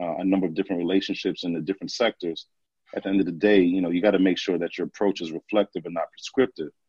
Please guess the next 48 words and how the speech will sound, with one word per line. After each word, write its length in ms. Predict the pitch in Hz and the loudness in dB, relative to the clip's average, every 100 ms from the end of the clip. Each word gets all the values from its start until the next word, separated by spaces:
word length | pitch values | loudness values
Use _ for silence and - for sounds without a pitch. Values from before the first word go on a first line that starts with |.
| _ _ - | _ _ -12
And 120 | 82 | -10
so, 400 | - 95 87 85 | -4 0 0 0
um, 260 | 82 80 - - | -2 -4 -6 -2
you 100 | 95 | 2
know, 140 | 85 | 4
I 80 | 92 | 2
did 180 | 107 98 | 2 0
provide 380 | 95 92 95 85 | 2 6 6 4
them 260 | 95 87 - _ - | 2 0 -2 _ -6
at 120 | 87 | -4
some 240 | - 104 98 | 0 0 2
point 280 | 101 92 87 | 0 0 0
during 160 | 90 | 0
the 80 | 85 | 0
process, 600 | - 113 98 90 85 - _ _ _ _ _ _ _ - - | 4 4 4 -2 -6 -10 _ _ _ _ _ _ _ -14 -4
um, 260 | 92 87 90 | 0 0 -2
a 60 | |
strategic 560 | - 98 - 110 95 - | -2 -2 0 0 0 0
plan 360 | 131 120 92 85 _ _ - | 0 2 0 -4 _ _ 0
that 120 | 92 | 6
outlined 400 | 92 92 92 87 | 6 8 4 2
what 140 | 87 87 | 2 2
I 80 | |
thought 280 | 85 101 85 | 4 4 4
were, 120 | 82 - - | 2 -4 -4
you 140 | 101 85 | -4 -2
know, 140 | 78 | -4
some 160 | - 92 | 0 0
of 60 | 80 | 0
the 40 | |
biggest 360 | 76 92 90 - | 2 2 2 0
needs, 460 | 90 87 82 - - _ _ - | 0 2 0 -6 -16 _ _ -2
uh, 80 | 87 | -2
as 140 | 85 | 0
well 120 | 92 92 | 0 0
as 100 | - | 0
some 100 | 87 | 0
observations 640 | 87 90 90 85 - 78 | 0 -4 -2 -2 -2 -6
about 380 | 78 85 80 - _ _ | -4 0 0 -2 _ _
the 80 | - | -10
current 280 | - 101 87 | -2 -2 -2
state 280 | - 95 87 | -2 0 0
of 200 | 85 69 | -2 -2
the, 180 | 80 80 | -4 -4
uh, 180 | 76 73 - | -6 -10 -12
of 80 | 78 | -10
the 60 | |
chamber 500 | - 123 113 87 80 | -4 0 2 0 -2